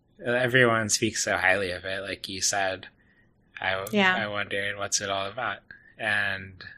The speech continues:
Speaker 1: right now, I, I don't understand why everyone loves this show so much. <laughs>
Speaker 2: Yeah, neither do I. I mean, just off that first episode alone, I was,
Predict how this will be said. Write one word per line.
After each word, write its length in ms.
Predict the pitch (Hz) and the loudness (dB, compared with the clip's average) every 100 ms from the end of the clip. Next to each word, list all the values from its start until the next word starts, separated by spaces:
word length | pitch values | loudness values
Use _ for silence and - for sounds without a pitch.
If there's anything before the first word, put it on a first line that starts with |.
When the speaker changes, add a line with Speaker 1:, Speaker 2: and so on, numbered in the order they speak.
| - - 147 147 | -20 -16 -12 0
Speaker 1:
right 200 | 135 135 | 6 8
now, 240 | 135 131 123 | 10 10 10
I, 440 | 110 117 113 113 | 6 4 2 4
I 40 | |
don't 220 | 120 120 117 | 6 4 4
understand 640 | 117 113 101 113 107 98 | 2 2 4 4 4 2
why 200 | 98 104 | -2 -2
everyone 480 | 104 104 101 101 98 | -4 -6 -6 -6 -6
loves 220 | 98 - | -8 -8
this 180 | 107 101 | -10 -8
show 200 | - 101 | -6 -2
so 260 | - 101 | -2 -4
much. 320 | 95 131 - - | -6 4 6 8
<laughs> 60 | - - - - - - - | 6 0 -2 -4 -4 -6 2
Speaker 2:
Yeah, 180 | 202 214 | 8 10
neither 280 | 208 254 294 | 12 12 12
do 120 | 240 | 12
I. 220 | 185 170 | 12 10
I 40 | 190 | 10
mean, 220 | 208 196 - - - | 10 8 -2 -8 6
just 180 | 254 247 | 10 12
off 200 | 233 233 | 12 12
that 180 | 190 - | 10 10
first 180 | 190 | 10
episode 340 | 190 185 185 175 | 10 8 8 8
alone, 300 | 170 165 160 | 8 8 6
I 280 | 160 160 160 | 4 4 2
was, 600 | 156 - - - - | 2 4 4 2 -4